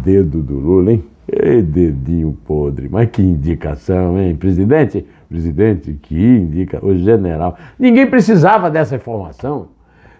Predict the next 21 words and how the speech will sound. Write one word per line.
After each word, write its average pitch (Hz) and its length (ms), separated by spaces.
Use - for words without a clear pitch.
Todo 233 340
mundo 214 300
viu 190 360
o 139 60
general 131 800
passeando, 131 920
passeando, 151 880
lá 127 240
pelo, 117 380
pelo 226 300
Palácio 110 600
do 104 80
Planalto. 82 800
E, 143 680
e, 147 760
e 233 40
não, 208 260
e 202 80
não 214 180
vai 190 180
lá 151 400